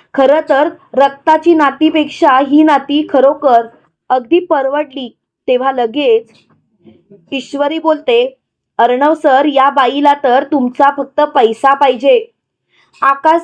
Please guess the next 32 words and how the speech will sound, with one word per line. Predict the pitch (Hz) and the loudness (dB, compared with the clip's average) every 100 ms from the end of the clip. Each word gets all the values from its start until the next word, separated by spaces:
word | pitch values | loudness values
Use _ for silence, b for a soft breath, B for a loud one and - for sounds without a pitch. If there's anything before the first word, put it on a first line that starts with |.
| 349 | 0
सर, | 302 302 | 0 0
तुमच्या | 330 285 277 311 | -2 -4 -2 -2
कंपनीत | 311 262 254 320 320 302 262 _ _ _ _ _ _ _ - | 0 -4 -2 -2 0 -2 -4 _ _ _ _ _ _ _ 0
तुमच्या | 311 294 320 320 | 0 2 0 2
जागी | 311 285 330 | 2 2 2
बसलेलं | 294 277 294 294 | 0 0 0 0
तिला | 320 311 285 | 0 0 0
पाहायचं | 294 269 254 - 320 | 2 0 0 0 0
आहे, | 285 254 | 2 2
बरोबर | 233 269 294 302 | 2 2 2 -2
ना | 277 359 | 0 0
वल्लरी | 381 277 247 269 311 | 2 0 0 0 2
मामी? | 294 254 294 339 294 _ _ _ b b - | 2 0 2 0 -2 _ _ _ b b -2
हेच | 277 339 - | -2 0 -2
तर | 349 | 0
तुमचे | 359 311 311 320 | 0 0 0 0
प्रयत्न | 302 277 294 320 | 2 0 0 -2
चालू | 320 320 285 | 0 0 2
आहेत." | 311 269 247 277 | 2 2 0 -2
तेव्हा | 294 277 277 | -2 0 0
वल्लरी | 254 254 302 | 0 0 0
बोलते, | 302 285 302 | 0 0 0
"हो, | 254 277 311 277 - _ _ _ _ _ B - | 2 2 2 0 -6 _ _ _ _ _ B -6
माझा | 269 269 262 302 | 0 0 2 2
आकाश | 269 262 294 311 | 2 2 0 0
एवढी | 254 254 302 | 0 0 0
मेहनत | 294 262 262 302 302 | -2 -2 -2 -4 0
करतो, | 294 294 262 233 _ _ _ _ - | -2 0 0 0 _ _ _ _ -4
आयुष्यभर | 269 320 359 - 381 320 285 262 | -2 -2 -6 -4 -4 -2 -2 -4
माझ्या | 311 269 233 220 | -4 -6 -6 -4
आकाशने | 311 262 269 302 320 311 | -4 -4 -4 -6 -8 -14
काय | 294 240 | -6 -6